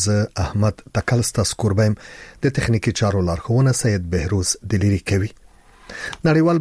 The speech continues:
بانک په یو تازه راپور کې ویلي دی چې د افغانستان اقتصادي وضعیت په خرابېدو دی. د نړیوال مالي ادارې د اګوست د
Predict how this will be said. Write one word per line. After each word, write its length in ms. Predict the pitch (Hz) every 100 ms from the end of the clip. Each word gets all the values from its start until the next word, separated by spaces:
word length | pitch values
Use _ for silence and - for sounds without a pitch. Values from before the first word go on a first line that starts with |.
| 156
بانک 180 | 175 -
په 80 | 135
یو 80 | 135 123
تازه 220 | 123 135
راپور 240 | 123 131 107
کې 80 | 117
ویلي 180 | 131 131
دی 80 | 127
چې 120 | 120 123
د 80 | 104
افغانستان 480 | - 98 - 117 104
اقتصادي 420 | - - 104 92 98
وضعیت 280 | 92 104 - 107
په 20 |
خرابېدو 400 | 113 107 110 113 127
دی. 100 | 107 - _ 117
د 0 | 110
نړیوال 360 | 104 101 104 107 98
مالي 300 | 98 101 107 110 - 98
ادارې 440 | 92 98 95 123 131 - - - - - - _ _ _ _ 139
د 20 | 143 151 135
اګوست 280 | 127 147
د 0 | 139